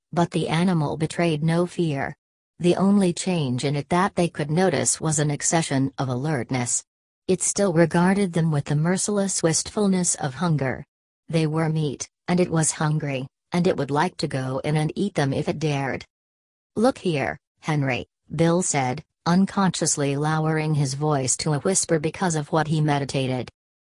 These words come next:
"We've got three cartridges. But it's a dead shot. Couldn't miss it. It's got away with three of our dogs, and we oughter put a stop to it. What d'ye say?" Henry nodded his consent.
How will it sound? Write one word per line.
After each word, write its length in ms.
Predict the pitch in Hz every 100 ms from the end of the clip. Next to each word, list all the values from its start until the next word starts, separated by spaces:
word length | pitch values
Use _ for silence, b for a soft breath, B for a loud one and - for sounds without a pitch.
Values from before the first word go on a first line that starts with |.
| _ -
"We've 220 | 160 -
got 200 | 160 170 -
three 300 | 156 165 160
cartridges. 800 | 180 170 - 156 131 104 - - _ _ _ -
But 160 | 175
it's 200 | 175 -
a 60 | 165
dead 300 | 165 170 170
shot. 400 | - 160 131 - _ _ _ _ -
Couldn't 340 | 254 196 151
miss 200 | 160 156
it. 180 | 127 - _ _ _ _
It's 260 | 160 147 -
got 280 | 185 190 208
away 340 | 185 202 143
with 180 | 131 139
three 300 | - 175 208
of 140 | 185
our 120 | 156 151
dogs, 600 | 151 139 127 131 - - _
and 180 | 160 160
we 140 | 156 160
oughter 300 | 160 160 151
put 180 | 196
a 80 | 185
stop 400 | 180 - 170 -
to 200 | - 131
it. 220 | 117 - - _ _ _ -
What 300 | 220 349 170
d'ye 280 | 160 170
say?" 420 | 156 147 131 120 - _ _ _ _ _ _ -
Henry 360 | 175 175 170
nodded 340 | 165 170 160 147
his 180 | 139 -
consent. 580 | 151 131 - 151 120